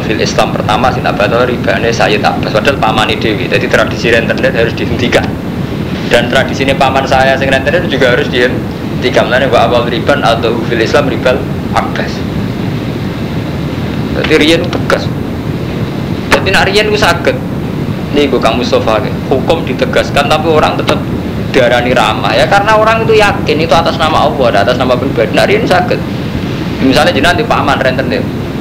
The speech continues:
Sampeyan ngloro iku orang yakin itu amruwah. Orang kok nganti wong darani Mustafa kereng itu ndak. Jadi Nabi dulu gitu. Dengan pamannya juga tegas. Wa awalu riban atau Islam ribal Abbas. Tapi ya karena hukum. Dia tidak menyinggung,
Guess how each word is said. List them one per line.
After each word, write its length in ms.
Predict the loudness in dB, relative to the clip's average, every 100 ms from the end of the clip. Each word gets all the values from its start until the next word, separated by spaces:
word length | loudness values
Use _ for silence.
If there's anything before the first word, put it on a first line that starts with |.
| -6 -4 0
Sampeyan 320 | 2 2 2
ngloro 400 | 4 4 4 4
iku 320 | 4 4 4
orang 160 | 4 4
yakin 400 | 2 2 2 2
itu 80 | 2
amruwah. 480 | 2 0 0 0 -2 -4 -4 -4 -4 -4 -4 -2
Orang 240 | 0 2 2
kok 160 | 2
nganti 240 | 2 2 2
wong 240 | 2 2
darani 320 | 2 2 0
Mustafa 400 | -2 2 2 4 0 0
kereng 320 | 2 2 2
itu 160 | 0 0
ndak. 160 | 0 -2 -4 2
Jadi 160 | 2
Nabi 320 | 4 2 0 0
dulu 240 | 2 2
gitu. 240 | 2 -2 -2 -4 -6 -4 0
Dengan 280 | 2 2 2
pamannya 400 | 2 2 2 0
juga 200 | 0 0
tegas. 320 | 0 0 0 0 0
Wa 160 | 2
awalu 320 | 2 2 2 2
riban 240 | 2 2
atau 160 | 2 0
Islam 240 | 0 0
ribal 240 | 2 2
Abbas. 280 | 2 0 -2 0
Tapi 480 | 0 2 2 2 0
ya 160 | 2 2
karena 320 | 2 2 0
hukum. 400 | 0 0 0 0 -2 -4 -4 -4 -4 -4 -4 -4 -4 -4 -4 -2 2
Dia 80 | 2
tidak 240 | 2 0
menyinggung, 400 | 2 2 2 2